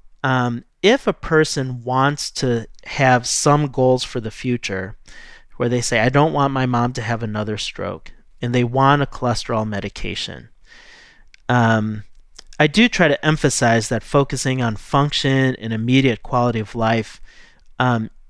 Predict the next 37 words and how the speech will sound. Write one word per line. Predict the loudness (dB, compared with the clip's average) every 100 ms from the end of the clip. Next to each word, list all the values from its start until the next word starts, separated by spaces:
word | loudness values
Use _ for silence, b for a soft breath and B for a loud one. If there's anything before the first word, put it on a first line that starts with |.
| 2
is | 4 6
a |
way | 4 4 2
that | 2 2 0 0
improves | -4 -6 -6 0 4 4 2 0 -6 -10 _ -20 -12
longevity | -6 -4 -2 2 2 4 4 4 4 0 -6
and | -6 -4 -2 -4 -4
decreases | 0 0 2 0 0 -2
morbidity | 0 0 2 0 2 0 -2
for | -4 -4
older | -4 -2 -2
adults. | -2 0 -2 -2 -10 -14 -10
It | -8 -2
doesn't | -2 0 -4 -6 -6
sound | -2 0 2 2 4 2 -2 -8 -20 -2
as | 0 0
sophisticated | -2 -2 -2 -2 -2 2 4 4
as | 0 -2
lots | 2 2 0
of | -2
medications, | -2 -2 -4 -4 -4 -6 -8 -10 -8
but | -8
it's | -2
actually | -2 -2 -6
more | -6 -6 -8
useful. | -6 -8 -4 -4 -6 -14 B B B B B B B B -12 -2
Um, | 0 0 -2
and | 0
I | 0
try | 0 2 2
to | 4
make | 0 2 2
sure | 0 0 2 2
that | -2 -4
the | -8
family | -6 -4 -2 -2 -4
knows | -2 -2 0 -2 -4